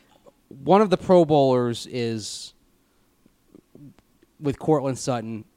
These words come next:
As good as he is, that's the easiest position to find. You have Von Miller. Who has more left, Von Miller or Chris Harris Junior?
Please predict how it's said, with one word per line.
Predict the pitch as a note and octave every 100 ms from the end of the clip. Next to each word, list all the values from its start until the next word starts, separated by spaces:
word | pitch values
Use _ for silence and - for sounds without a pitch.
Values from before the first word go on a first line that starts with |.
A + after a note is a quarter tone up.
| _
As | C#3+ A#2
good | C#3+ D#3
as | D3 -
he | C#3 B2
is, | A2+ G#2 - _ _ _ _
that's | C3 C3 -
the | D#3 C3+
easiest | B2+ C3+ -
position | B2 A#2+ - C#3
to | C3
find. | - G2+ F#2 F#2 - _ _ _ _ _
You | A2+ B2
have | C#3 B2+ A#2+ A2 _ _ _ _
Von | A2+ C#3+ D#3 D#3
Miller. | C3+ C3 B2+ B2 A#2 _ _ _ _ _ _ _ _ _ _ _ _ _ - C#3
Who | A2 A#3
has | A3+ E3
more | F3 E3+
left, | D3 A#2
Von | G2+ C3+
Miller | C#3+ D3
or | C#3
Chris | - D3
Harris | - C3 A#2+
Junior? | - C3 F#2+